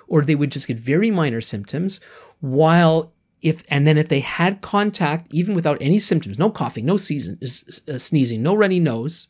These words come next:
um, that they could still pass on this deadly illness to their grandparents. And so we kept the children away from the grandparents, and we were doing the same until we were not doing that anymore. Now,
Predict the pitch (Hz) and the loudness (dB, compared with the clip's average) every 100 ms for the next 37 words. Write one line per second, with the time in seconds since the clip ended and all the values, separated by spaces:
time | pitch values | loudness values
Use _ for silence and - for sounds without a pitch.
0 | _ - - - - - - 147 147 147 | _ -20 -20 -20 -20 -20 -6 0 2 4
1 | 147 151 _ _ - 165 160 156 - - | 2 -2 _ _ -2 2 2 2 -2 0
2 | 190 202 202 - 185 185 - 156 160 156 | 2 2 0 -6 -6 -6 -2 0 2 0
3 | - 143 156 165 135 113 127 - 160 185 | -2 -2 0 -4 -6 -8 -8 -8 -6 -2
4 | 240 254 226 143 120 - 127 - 127 135 | 0 0 0 0 -2 -4 -4 -2 0 0
5 | 135 - 196 202 - 196 175 - 147 120 | -2 -4 -6 -6 -10 -10 -10 -4 -2 -2
6 | 123 139 147 123 110 110 135 147 151 160 | -2 -2 -2 0 -2 -4 -4 -4 2 4
7 | 185 175 113 107 - 131 117 131 135 127 | 4 2 -2 -4 -8 -6 -2 0 0 0
8 | 131 123 120 - 117 117 117 - 117 113 | -2 -2 -4 -4 -4 -4 -6 -4 -4 -4
9 | 113 110 113 110 - 170 185 165 110 104 | -6 -6 -8 -8 -4 2 4 4 0 -6
10 | 107 107 101 - _ _ _ - - - | -6 -8 -10 -14 _ _ _ -20 -20 -20
11 | - - - _ _ _ _ 147 156 120 | -20 -20 -20 _ _ _ _ 2 4 2